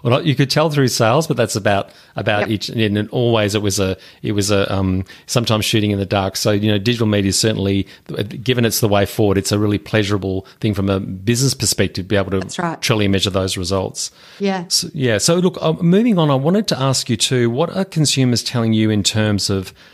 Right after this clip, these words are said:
Speaker 1: how they want to interact with the brands they know and love? Is the ultimate goal to replicate the best of in-store experiences online?
Speaker 2: I love this question because, I mean, obviously sales matter, but w-, one of the, the, the most fun things to work with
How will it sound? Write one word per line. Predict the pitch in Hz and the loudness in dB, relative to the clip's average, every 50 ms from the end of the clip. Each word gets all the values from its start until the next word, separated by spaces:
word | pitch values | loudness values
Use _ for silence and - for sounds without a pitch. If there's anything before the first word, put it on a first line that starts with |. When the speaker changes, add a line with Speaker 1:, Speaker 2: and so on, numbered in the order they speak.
| - _ _ | -20 _ _
Speaker 1:
how | - - 123 120 | -2 0 0 2
they | 113 117 107 | 2 2 0
want | 104 104 113 113 113 107 | 2 2 2 2 2 2
to | 131 110 | 0 0
interact | 113 107 - - 107 104 98 - - | 0 -2 0 0 0 0 0 -2 -4
with | - - | -10 -8
the | - | -8
brands | 95 - 104 98 98 101 98 90 | -6 -2 0 0 2 0 0 0
they | 92 107 101 | 0 0 2
know | 98 98 104 104 101 | 2 2 2 2 2
and | 98 95 | 2 0
love? | 98 101 98 92 87 - - | 0 0 0 0 -2 -2 -2
Is | 110 - | 0 2
the | 139 151 | 2 2
ultimate | 160 180 180 190 180 - | 2 2 2 0 0 0
goal | - 127 117 113 110 | 2 2 2 2 2
to | 107 - 113 | 0 0 0
replicate | 113 110 - - 107 - - 107 101 - | 0 0 0 -2 -6 -2 -2 -2 -2 -2
the | - | -4
best | 92 - 113 104 98 - - - - - - - - | -2 0 0 0 0 0 -2 -4 -8 -10 -20 -18 -14
of | - 107 | -2 0
in-store | 110 107 - - - 113 107 | 0 2 2 0 0 0 0
experiences | 101 - - - - 117 110 110 101 - 98 95 | 0 -2 -4 -2 0 2 2 2 0 0 -2 -2
online? | 101 98 98 101 101 98 95 95 90 85 87 - - _ _ _ _ _ _ _ - - - - - - - - - - - - | -2 -2 0 0 -2 -2 -2 -2 -4 -6 -8 -12 -14 _ _ _ _ _ _ _ -20 -20 -20 -18 -18 -18 -20 -20 -20 -20 -8 -4
Speaker 2:
I | - 233 | -2 0
love | 214 208 202 196 | 0 0 0 0
this | 208 214 196 | -2 -4 -2
question | - 196 180 175 - 202 196 | -2 -2 -4 -2 0 2 2
because, | 196 208 202 226 180 214 214 - | 2 2 0 0 -2 -2 -4 -2
I | 208 | 0
mean, | 196 202 208 | 2 2 4
obviously | 208 208 196 214 202 196 202 190 170 | 4 4 4 4 2 2 2 0 -2
sales | 175 - 190 175 180 180 175 175 | 0 0 0 0 0 -2 -2 0
matter, | 180 175 175 175 - 185 165 160 | 0 0 0 0 -2 -4 -4 -2
but | 185 190 175 - - | -2 -2 -2 -2 -4
w-, | - 190 202 196 | -6 -6 -6 -4
one | - 180 196 196 196 | -2 0 0 2 2
of | 190 - - | 0 -2 0
the, | 196 185 180 175 165 170 - - - - - - - _ | 0 2 2 2 0 -4 -8 -20 -20 -20 -20 -20 -14 _
the, | - 180 175 175 - | -6 -6 -6 -6 -8
the | 226 190 185 202 185 | -10 -4 -2 0 0
most | 185 185 180 185 - | 2 0 0 -2 -6
fun | - - - 202 190 185 190 190 | -4 -2 0 0 2 2 0 2
things | 220 196 175 170 160 - - | 2 2 2 2 0 0 -2
to | 190 170 | -2 0
work | 175 170 170 170 | 2 2 0 2
with | - 185 175 175 - - | 2 0 0 0 -4 -12